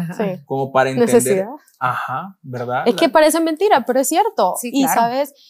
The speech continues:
Speaker 2: No siempre es bueno como, como cristianos, porque a veces sí considero que tenemos un porcentaje dentro de nosotros que viene buscando a Dios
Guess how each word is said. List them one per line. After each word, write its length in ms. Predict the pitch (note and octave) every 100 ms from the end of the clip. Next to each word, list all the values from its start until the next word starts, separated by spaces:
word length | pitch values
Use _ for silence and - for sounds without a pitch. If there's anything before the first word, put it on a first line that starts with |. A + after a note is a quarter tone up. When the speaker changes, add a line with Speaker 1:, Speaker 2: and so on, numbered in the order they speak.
| _ _ _ -
Speaker 2:
No 140 | C4
siempre 320 | C#4 E4 F4
es 60 | D#4+
bueno 540 | A3 B3+ B3 B3 C#4 -
como, 420 | - G#3+ G3 F3+ -
como 220 | G#3+ G#3
cristianos, 480 | G#3 G#3 G#3 A#3+ C#4+
porque 200 | A#3+ A#3
a 80 | G3+
veces 500 | F#3+ G3 C#4 D4 D4 -
sí 200 | - G3+
considero 400 | A#3 A3+ G#3+ A#3
que 100 | A3+
tenemos 380 | G#3+ F#3+ G#3 A3+
un 80 |
porcentaje 400 | A#3 A3 G#3 G#3+
dentro 200 | A#3 A3+
de 60 | A3
nosotros 320 | F#3+ G3 A#3
que 160 | - A3+
viene 480 | A3 A3+ A3+ E4 - _ _ _ _ -
buscando 540 | F3+ G3 - F3+ G#3
a 60 | A3+
Dios 280 | G#3 C4+